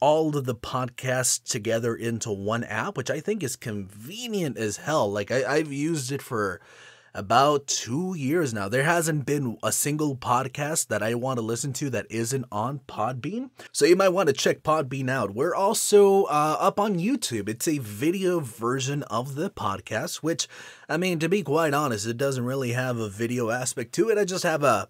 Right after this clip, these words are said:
an image of the, uh, the logo and the artwork for the Houston Happenings podcast kinda playing in the background. But I wanted to have, you know, a presence on YouTube without having just a black screen for you guys to look at, so I thought that'd be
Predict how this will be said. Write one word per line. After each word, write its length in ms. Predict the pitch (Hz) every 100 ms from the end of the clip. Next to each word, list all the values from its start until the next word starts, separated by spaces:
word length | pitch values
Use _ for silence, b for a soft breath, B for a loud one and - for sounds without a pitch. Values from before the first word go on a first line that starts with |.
| B B B B
an 140 | 135 -
image 480 | 233 214 196 151 151
of 220 | 139 120
the, 280 | 131 127 120
uh, 400 | 113 107 92 87 _ _ 127
the 180 | 123
logo 520 | 135 135 156 151 151 147
and 140 | 135
the 100 | 117
artwork 500 | - 135 131 135 131
for 80 | 123
the 80 | 107
Houston 320 | 123 120 117
Happenings 420 | 127 120 117 113
podcast 560 | - 113 110 120 110 -
kinda 180 | 110
playing 280 | 98 107 104
in 80 | 104
the 60 | 98
background. 440 | 104 104 113 113
But 220 | 180 -
I 80 | 180
wanted 340 | 190 202 202 156
to 80 |
have, 540 | 135 139 135 143 139 127 b b b
you 120 | 123 123
know, 340 | 117 110 104
a 300 | 107 113 113 107 _ _ _
presence 440 | - 202 160 180 - -
on 240 | 143 147
YouTube 480 | 127 160 - 165 165
without 320 | 117 117 131
having 340 | 123 127 123
just 240 | 113 120 -
a 60 |
black 480 | 98 98 104 127 127
screen 380 | - - 131 147
for 100 | 131
you 140 | 123
guys 260 | 127 131 127
to 80 | 127
look 220 | 156 160
at, 160 | 170 -
so 100 | 196
I 80 |
thought 240 | 214 185 180
that'd 180 | 117 104
be 140 | 104